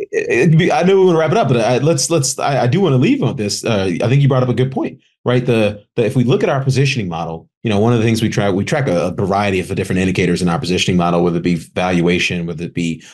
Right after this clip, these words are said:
uh, positioning, survey-based or hard positioning in the C F T C report.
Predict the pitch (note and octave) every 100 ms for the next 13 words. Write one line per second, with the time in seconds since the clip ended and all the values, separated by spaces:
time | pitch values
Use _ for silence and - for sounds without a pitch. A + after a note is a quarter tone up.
0 | - E2+ - E2+ G#2 G2 G#2+ G2 F#2 G2
1 | G2 G2+ F#2 G2 G2 - E2 F#2+ G2 F#2+
2 | F#2 F#2+ F#2+ G2 F2+ E2+ - F#2+ - E2
3 | G#2+ G2+ - G#2 G2